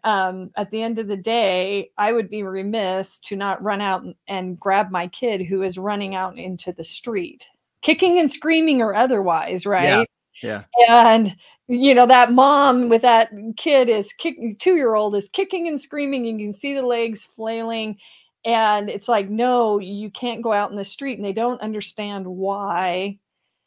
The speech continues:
Speaker 1: but you really are solving a need. You're keeping them safe. You're trying to do all those things. So you're selling them on those ideas. And then they understand that when they get older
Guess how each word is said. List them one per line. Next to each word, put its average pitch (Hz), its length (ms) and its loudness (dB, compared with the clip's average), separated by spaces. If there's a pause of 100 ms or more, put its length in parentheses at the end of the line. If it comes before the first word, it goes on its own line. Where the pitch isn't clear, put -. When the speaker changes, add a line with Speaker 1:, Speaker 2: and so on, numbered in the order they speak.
(300)
Speaker 1:
but 208 260 0
you 226 120 -6
really 226 320 0
are 202 240 0
solving 196 640 -6
a 180 80 -10
need. 180 280 -8
You're 175 120 -12
keeping 196 420 -10
them 180 160 -12
safe. 175 560 -12
You're 190 140 -6
trying 190 300 -10
to 190 80 -6
do 185 180 -6
all 180 100 -4
those 160 160 -14
things. 185 240 -12
So 226 60 -6
you're 226 100 -2
selling 339 400 0
them 220 160 0
on 202 160 0
those 202 200 -2
ideas. 196 460 2
And 208 160 0
then 247 140 2
they 240 160 0
understand 233 880 -2
that 190 440 0 (800)
when 311 160 2
they 277 100 6
get 233 180 4
older 208 560 2